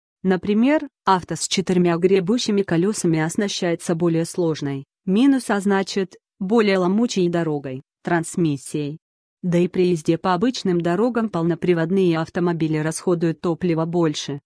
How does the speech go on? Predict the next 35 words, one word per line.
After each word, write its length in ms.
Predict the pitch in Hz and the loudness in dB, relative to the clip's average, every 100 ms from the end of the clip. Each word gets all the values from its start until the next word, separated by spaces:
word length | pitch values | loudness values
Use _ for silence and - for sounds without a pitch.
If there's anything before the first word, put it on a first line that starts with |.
| _ | _
нежели 400 | 185 180 165 175 | 2 2 2 2
их 180 | 160 160 | 2 0
купированные 720 | - 220 311 320 277 226 202 | -4 2 4 4 2 2 2
собратья. 720 | 170 170 165 151 139 147 131 135 _ _ _ _ | 0 -2 0 -2 -4 -6 -6 -8 _ _ _ _
Если 380 | 196 202 - 190 | 0 2 2 0
авто 320 | 165 - 160 | 0 0 -2
эксплуатируется 840 | 151 - 165 151 196 170 156 - | -2 -4 -2 -2 0 0 0 -2
в 60 | 165 | -8
сельской 460 | - 170 151 - 151 | -2 -2 -2 -4 0
местности, 720 | 156 143 - 151 - - 139 - _ | 0 -2 -4 -10 -10 -14 -14 -16 _
где 240 | 190 196 | 0 0
всего 300 | 202 - 180 | -2 -4 -2
вместо 420 | 220 202 190 - 165 | 2 4 2 0 0
дорог 400 | 165 160 147 - | 2 0 -2 -4
есть 360 | 156 147 143 - | -4 -4 -4 -2
лишь 220 | 175 170 | -2 0
направление, 840 | 202 190 196 202 175 147 139 135 - _ | -2 0 -2 2 2 2 0 -4 -10 _
пользу 320 | - 202 185 180 | 2 2 2 -2
от 160 | 180 | -2
полного 400 | - 190 170 160 | 0 2 2 0
привода 460 | - 208 190 170 175 | 0 0 2 0 -2
трудно 360 | 214 254 233 | -2 -2 0
переоценить. 800 | 208 180 165 - 165 151 131 - _ _ _ _ _ | 0 0 0 -2 -2 0 -2 -8 _ _ _ _ _
А 120 | 180 | 0
вот 180 | 180 180 | 0 -2
в 60 | |
городских 500 | 175 170 170 - 151 | 0 0 0 -4 -6
условиях 520 | 180 - 254 254 233 - | -6 -2 2 2 0 -2
такие 340 | 233 220 202 | -4 -2 -2
динозавры 560 | 180 170 151 175 175 160 | 2 0 0 -2 -2 -2
банально 480 | 175 190 180 170 | 0 2 2 2
не 260 | 165 180 180 | 2 4 2
используют 560 | 175 269 285 262 262 - | 2 0 0 2 -2 -2
свои 320 | 180 175 180 | -2 2 2
возможности. 880 | 160 151 151 135 139 139 - 139 | 0 -2 -4 -4 -6 -8 -8 -10